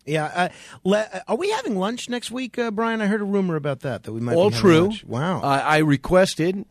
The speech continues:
Speaker 2: uh, I said, "I'd love to take W A B C and the team, Justin, you,
Speaker 1: Oh, you're
Speaker 2: uh,
Speaker 1: paying.
Speaker 2: Sid." Oh, I'm paying.
Speaker 1: Wow, this is gonna be something. I'm
Speaker 2: You
Speaker 1: looking forward to
Speaker 2: kidding?
Speaker 1: this. This is gonna be great. Um, uh, uh, you mentioned Sid. Uh, last question, Brian.
Speaker 2: Not
Speaker 1: And
Speaker 2: for you, Frank.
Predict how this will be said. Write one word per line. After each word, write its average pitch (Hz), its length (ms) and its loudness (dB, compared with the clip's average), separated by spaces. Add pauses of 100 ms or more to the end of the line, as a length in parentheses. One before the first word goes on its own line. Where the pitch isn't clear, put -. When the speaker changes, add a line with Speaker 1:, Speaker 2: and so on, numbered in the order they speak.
Speaker 2:
uh, 127 380 -2 (500)
I 147 100 -4
said, 143 260 0
"I'd 123 220 -2
love 151 240 0
to 160 80 -8
take 143 260 -4
W 135 280 0
A 135 80 0
B 123 100 -6
C 139 220 -2
and 123 100 0
the 110 40 -2
team, 143 460 -2
Justin, 139 560 -2
you, 147 480 0
Speaker 1:
Oh, 165 100 0
you're 202 140 -2
Speaker 2:
uh, 196 40 -14
Speaker 1:
paying. 120 300 0
Speaker 2:
Sid." 156 360 -2 (440)
Oh, 165 180 6
I'm 175 120 6
paying. 151 300 4
Speaker 1:
Wow, 160 240 -6
this 180 200 -8
is 160 80 -12
gonna 147 140 -10
be 123 140 -12
something. 185 360 -8
I'm 123 160 -6
Speaker 2:
You 156 100 6
Speaker 1:
looking 151 40 6
forward - 20 -8
to - 40 -8 (160)
Speaker 2:
kidding? 214 140 4
Speaker 1:
this. 180 240 -4
This 147 100 -8
is 139 80 -8
gonna 151 100 -4
be 131 120 -4
great. 160 260 -4 (440)
Um, 180 380 0
uh, 214 60 0 (120)
uh, 202 240 -8
you 185 160 0
mentioned 208 380 -2
Sid. 139 460 -4
Uh, 156 40 -4
last 190 300 -2
question, 151 320 -6
Brian. 131 220 -2
Speaker 2:
Not 180 140 6
Speaker 1:
And 135 60 -6
Speaker 2:
for 190 60 4
you, 175 220 6
Frank. 95 320 -4